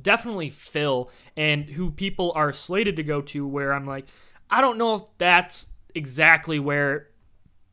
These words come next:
they're gonna go." So first off, we had Cade Cunningham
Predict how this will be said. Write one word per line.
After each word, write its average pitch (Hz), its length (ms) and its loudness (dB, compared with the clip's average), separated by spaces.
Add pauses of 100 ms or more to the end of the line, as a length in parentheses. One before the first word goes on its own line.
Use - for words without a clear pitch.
(120)
they're 165 220 -6
gonna 147 180 -4
go." 123 300 -4 (1120)
So 185 140 -6
first 202 320 0
off, 190 180 2
we 185 80 0
had 170 120 0
Cade 175 260 0
Cunningham 156 540 -2